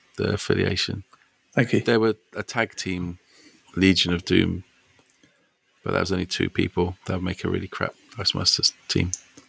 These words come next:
Speaker 2: But they are in the game, though, aren't they? They, they were in the, one of the team packs, weren't they?
Speaker 1: I think so.
Speaker 2: Off to the team builder.
Speaker 1: <laughs>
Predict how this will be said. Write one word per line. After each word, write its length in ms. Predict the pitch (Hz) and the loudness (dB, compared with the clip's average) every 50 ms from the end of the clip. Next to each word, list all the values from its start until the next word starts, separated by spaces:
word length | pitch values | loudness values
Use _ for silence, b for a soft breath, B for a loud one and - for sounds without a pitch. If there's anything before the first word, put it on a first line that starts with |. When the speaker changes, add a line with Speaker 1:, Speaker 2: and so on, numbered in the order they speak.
| B B B B B B B B B B B B - | B B B B B B B B B B B B -4
Speaker 2:
But 240 | 151 156 165 165 | -2 0 0 2
they 160 | 160 196 202 208 | 2 2 4 4
are 260 | 214 214 196 180 185 | 4 4 4 4 4
in 260 | 202 208 185 151 143 | 2 2 2 2 4
the 160 | 131 127 127 120 | 4 4 4 4
game, 300 | 123 175 190 185 147 120 | 4 2 2 2 2 0
though, 140 | 104 107 | 0 2
aren't 200 | 135 151 147 113 | 2 2 2 0
they? 240 | 107 107 110 117 123 | -2 -4 0 0 0
They, 40 | 131 | 2
they 160 | 127 135 135 | 2 2 4
were 160 | 135 135 135 | 4 4 4
in 220 | 139 143 139 131 123 | 4 4 2 2 2
the, 320 | 127 127 123 120 120 117 | 4 4 4 4 4 4
one 180 | 104 135 131 127 | 4 4 4 4
of 80 | 123 | 2
the 60 | 123 120 | 2 0
team 240 | - 156 147 143 | 2 2 2 2
packs, 280 | 143 - 90 - - - | 2 2 0 0 -2 -2
weren't 160 | 98 98 101 | -2 -2 0
they? 120 | 135 151 143 B B B B B B _ _ _ _ _ _ _ _ _ _ _ - - - | 0 0 0 B B B B B B _ _ _ _ _ _ _ _ _ _ _ -14 -14 -12
Speaker 1:
I 40 | - | -6
think 300 | - - 196 202 - - | -2 0 0 0 0 -2
so. 260 | - 82 82 98 113 110 B B B B B B B B B - _ _ B B B B B B B B _ _ - | 0 0 2 0 0 -2 B B B B B B B B B -20 _ _ B B B B B B B B _ _ -2
Speaker 2:
Off 260 | 113 110 - - - | -2 -2 -2 -6 -4
to 120 | - 147 | -4 -4
the 100 | 131 120 | -4 -4
team 300 | - - 147 147 143 139 | 0 2 2 4 4 4
builder. 400 | 135 135 131 127 120 120 113 101 B B B B B B B _ _ _ _ _ _ - | 4 4 4 4 4 4 4 2 B B B B B B B _ _ _ _ _ _ -12
Speaker 1:
<laughs> 960 | 90 85 - - - - 131 117 - - 123 117 - - 113 101 - - 120 | -10 -8 -8 -8 -6 -4 -4 -2 0 -2 -4 -2 0 0 -2 0 0 -2 -4